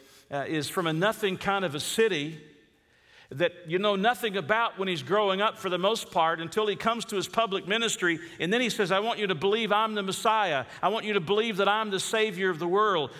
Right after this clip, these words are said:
that I'm the one who's come to redeem you from your sins. I want you to believe me." Who's taken,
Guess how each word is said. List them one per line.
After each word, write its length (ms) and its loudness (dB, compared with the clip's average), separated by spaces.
that 120 2
I'm 300 2
the 80 2
one 260 2
who's 240 -2
come 480 0
to 100 2
redeem 500 0
you 140 2
from 240 0
your 120 2
sins. 580 0
I 60 2
want 180 -2
you 80 -2
to 80 0
believe 440 0
me." 220 -2
Who's 200 2
taken, 540 0